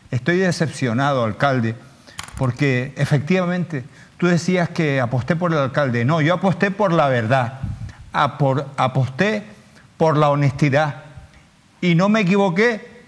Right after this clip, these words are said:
no nos equivocamos los arroneros, no nos equivocamos los sureños. Porque a lo mejor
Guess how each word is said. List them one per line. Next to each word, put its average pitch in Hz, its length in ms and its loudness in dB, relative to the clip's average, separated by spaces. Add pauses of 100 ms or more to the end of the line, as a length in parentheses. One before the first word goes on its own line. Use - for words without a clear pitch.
(560)
no 160 320 2
nos 202 140 4
equivocamos 190 760 2
los 131 480 2 (200)
arroneros, 143 680 2 (580)
no 165 200 2
nos 196 180 4
equivocamos 175 720 2
los 139 160 2
sureños. 113 500 0 (1300)
Porque 147 360 0 (140)
a 143 80 4
lo 151 80 4
mejor 165 420 2